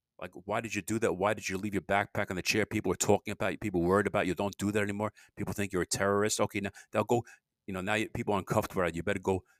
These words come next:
downstairs and watch it from downstairs. Um, is that a way to treat a person who came all the way to the land of Canaan, to your show? Is that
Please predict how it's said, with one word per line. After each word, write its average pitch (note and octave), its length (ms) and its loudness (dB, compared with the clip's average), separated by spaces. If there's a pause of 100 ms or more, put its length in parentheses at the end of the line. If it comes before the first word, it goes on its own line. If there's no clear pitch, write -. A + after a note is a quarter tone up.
(160)
downstairs F2+ 640 -2
and E2+ 80 -8
watch E2+ 240 -2
it - 80 -6
from D#2+ 100 -10
downstairs. E2 840 -6
Um, - 220 -8
is D#3+ 100 -2
that A#3 140 2
a - 120 0
way F#2+ 600 -2 (600)
to - 60 -4
treat - 480 2 (960)
a F2+ 100 -8
person F2 600 2 (760)
who F#2 260 4
came F#2 640 -2 (760)
all A2 300 10
the G2+ 140 6
way F#2 640 2 (460)
to F#2+ 100 2
the F2+ 80 2
land F#2+ 240 0
of F2 100 -6
Canaan, E2+ 560 -4 (1000)
to - 120 -4
your F2 540 4 (880)
show? - 300 6
Is G#2+ 100 4
that C#3+ 280 10